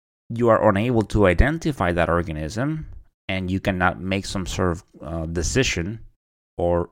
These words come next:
of releasing it with some sort of a presumptive I D, then you have to send that sample out, and that adds to the,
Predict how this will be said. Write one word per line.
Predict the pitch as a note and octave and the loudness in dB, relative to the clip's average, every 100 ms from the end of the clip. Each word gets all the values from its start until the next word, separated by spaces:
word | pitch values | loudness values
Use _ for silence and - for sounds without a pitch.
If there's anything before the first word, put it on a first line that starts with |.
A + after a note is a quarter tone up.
| - | 0
of | F2+ G#2+ | 0 2
releasing | F#2+ G2 A#2 G#2 | 2 2 0 -2
it | F#2+ F2 | -2 -2
with | F2 | -4
some | F#2 E2+ | -4 -4
sort | - F2 | 0 0
of | E2 | 2
a | D#2+ E2+ _ _ _ _ _ _ _ _ - | -2 -4 _ _ _ _ _ _ _ _ 2
presumptive | G#2+ - G#2 A2+ G#2 | 4 4 0 0 -2
I | F#2 F2 | 0 0
D, | F2 D3 A2 F#2 C#3 _ _ _ _ _ _ _ _ - | 4 4 6 2 -2 _ _ _ _ _ _ _ _ -12
then | A#2 B2 C3+ | -2 0 2
you | C3 | 0
have | A#2+ C3 - | 2 0 0
to | |
send | A2+ - F3 G3 | -4 0 0 2
that | B2+ | 0
sample | - E2+ F2 - D2+ | 4 2 2 -2 -2
out, | D2+ G#2 E3+ - - - _ _ _ - | -4 -4 -6 -12 -20 -20 _ _ _ -2
and | G#2+ G#2+ G#2 G2 F2+ - | 0 2 0 -4 -6 -10
that | F#2+ F#2+ G#2 G#2+ | -4 4 6 8
adds | G#2+ - - | 6 4 2
to | G2+ | 6
the, | F2+ E2+ | 8 6